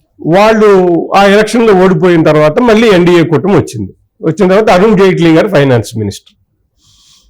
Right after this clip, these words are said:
అక్కడ పే కమిషన్ చైర్మన్ అందరూ మాకు సుప్రీంకోర్టు మాజీ జడ్జీలే, ఇంతవరకు ఒక్కళ్ళు కూడా వేరే వాళ్ళు లేరు. ఆయనతో నేను కూడా మీట్ అవటం, ఆయన అంతా విని డాక్టర్ ఐక్రాయిడ్ ఫార్ములా ఇంప్లిమెంట్ చేద్దాం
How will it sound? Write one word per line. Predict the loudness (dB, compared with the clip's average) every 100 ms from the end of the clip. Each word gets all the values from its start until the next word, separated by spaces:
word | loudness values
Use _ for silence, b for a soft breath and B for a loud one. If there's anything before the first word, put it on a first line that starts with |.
| _ _ -4
అక్కడ | -2 -2
పే | 0 0
కమిషన్ | 2 2 2 2 2
చైర్మన్ | 2 2 2 2
అందరూ | 0 0 2
మాకు | 2 2 2 0
సుప్రీంకోర్టు | -2 0 0 2 0 0
మాజీ | 0 0 2 0
జడ్జీలే, | 0 -2 -2 -2 -2 -2
ఇంతవరకు | 0 2 2 2
ఒక్కళ్ళు | 0 0 0 2
కూడా | 2 2 2 2 0 -4 -4
వేరే | 0 2 2
వాళ్ళు | 2 2
లేరు. | 2 0 -2 -12 _ _ b b b b b _ -6
ఆయనతో | -2 0 2 2
నేను | 2 0 2
కూడా | 0
మీట్ | 2 0 0
అవటం, | 0 0 0 -2 -10 _ _ -2
ఆయన | 0 2
అంతా | 2 2 0
విని | 0 2 0
డాక్టర్ | 2 0 0 0
ఐక్రాయిడ్ | 0 0 0 0
ఫార్ములా | 0 0 0 2
ఇంప్లిమెంట్ | 0 0 2 2 0 0
చేద్దాం | 0 0 -2